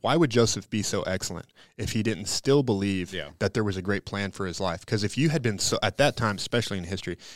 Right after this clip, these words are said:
Speaker 1: you'd been sold into slavery in another country, most people, you think about those types of slaves, "I've just given up. I'm just a piece of property. I'll never see my family again.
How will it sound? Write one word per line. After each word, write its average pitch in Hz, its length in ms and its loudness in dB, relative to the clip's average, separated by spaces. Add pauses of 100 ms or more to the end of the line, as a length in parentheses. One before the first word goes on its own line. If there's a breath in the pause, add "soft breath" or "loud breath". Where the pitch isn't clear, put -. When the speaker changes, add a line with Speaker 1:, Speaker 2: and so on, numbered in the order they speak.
(120)
Speaker 1:
you'd 123 120 2
been 107 140 2
sold 113 320 4
into 101 120 0
slavery 101 520 0
in 95 80 -4
another 95 260 0
country, 127 460 0 (280 soft breath)
most 151 380 4
people, 117 360 2
you 110 100 2
think 117 220 -2
about 98 280 0
those 101 220 0
types 104 260 0
of 92 120 -8
slaves, 104 420 -2 (300 loud breath)
"I've 107 120 2
just 110 220 2
given 113 260 2
up. 104 320 -2
I'm 107 140 -2
just 104 220 -2
a 98 40 -2
piece - 280 0
of 98 100 -6
property. 98 500 0
I'll 87 120 -4
never 107 240 0
see 123 140 0
my 107 140 2
family 95 400 -4
again. 92 360 -6